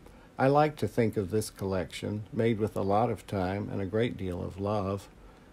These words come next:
as a sort of basket filled with Christmas cards, each one showing a different image of the birth of Jesus, or of various ways in which we celebrate the holiday season.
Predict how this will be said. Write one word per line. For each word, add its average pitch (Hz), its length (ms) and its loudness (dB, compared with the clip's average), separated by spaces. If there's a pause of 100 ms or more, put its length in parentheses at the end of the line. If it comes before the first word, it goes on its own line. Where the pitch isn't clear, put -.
as 120 160 0
a 123 60 2
sort 135 320 6
of 92 120 -2
basket 104 540 2
filled 110 360 2
with - 220 -6
Christmas - 500 -6
cards, 80 540 -4 (540)
each 127 260 2
one 123 220 8
showing 113 480 4
a 98 80 -2
different 117 420 0
image 104 420 0
of 90 120 -6
the 90 80 -6
birth 101 320 0
of 98 100 -4
Jesus, 92 680 -6 (640)
or 135 200 8
of 131 100 4
various 131 540 2
ways 113 420 4
in 101 140 -2
which 110 240 -2
we 107 100 0
celebrate 95 720 0 (100)
the 98 180 -8
holiday 92 500 -2
season. 98 560 -6